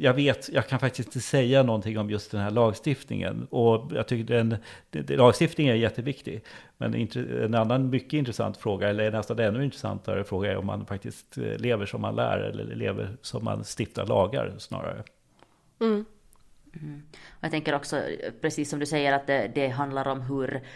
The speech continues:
Speaker 3: ska vi säga, hur djupt ner man, man måste gå. Krävs det förändringar i grundlagen för att få någon slags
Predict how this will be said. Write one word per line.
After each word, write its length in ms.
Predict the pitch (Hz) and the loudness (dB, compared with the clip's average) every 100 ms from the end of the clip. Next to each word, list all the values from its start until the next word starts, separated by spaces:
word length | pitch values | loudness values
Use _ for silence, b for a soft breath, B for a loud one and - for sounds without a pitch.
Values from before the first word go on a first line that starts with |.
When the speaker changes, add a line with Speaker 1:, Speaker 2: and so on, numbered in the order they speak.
| B B - | B B -14
Speaker 3:
ska 140 | - | -10
vi 60 | 131 | -4
säga, 120 | 135 | 0
hur 120 | 143 | 0
djupt 500 | 147 147 143 - - | 4 4 2 -8 -2
ner 180 | 147 139 | 2 2
man, 200 | 139 135 | 0 -2
man 160 | 143 139 | 0 0
måste 220 | 139 151 | -2 0
gå. 440 | 160 170 127 131 104 - | 6 6 8 4 2 -8
Krävs 300 | - 151 135 | 0 2 2
det 100 | 143 | 0
förändringar 540 | 147 147 139 139 139 139 | 0 2 0 0 -2 -2
i 40 | |
grundlagen 800 | 139 165 175 147 135 127 127 123 | 2 4 4 4 4 4 2 -4
för 160 | 123 127 | -4 -4
att 180 | 110 | -4
få 360 | - - 131 135 - - - | -4 -2 0 0 -4 -18 -10
någon 220 | 147 135 | -6 -4
slags 480 | 127 123 - - - | -2 -4 -4 -8 -10